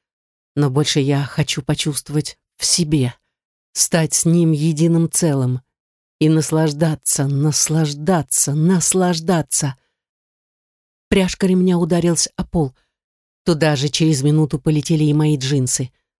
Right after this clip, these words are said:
Артур подхватил меня под бедра, и я обвела ногами его поясницу. Не переставая целоваться, не размыкая объятий, мы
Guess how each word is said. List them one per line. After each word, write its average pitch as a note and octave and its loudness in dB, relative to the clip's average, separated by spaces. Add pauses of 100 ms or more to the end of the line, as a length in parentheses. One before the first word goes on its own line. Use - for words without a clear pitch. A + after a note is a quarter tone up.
(580)
Артур E3 0 (120)
подхватил F3 -2
меня D#3+ 2
под D#3+ -2
бедра, C#3 -2 (560)
и D3 2
я D3+ 2
обвела C#3+ 0 (160)
ногами D3 2
его C#3 0
поясницу. C#3+ -4 (1120)
Не E3+ 0
переставая C#3 -2
целоваться, D3 -2 (840)
не E3+ 4
размыкая D#3+ 0
объятий, D#3+ 0
мы D#3+ 0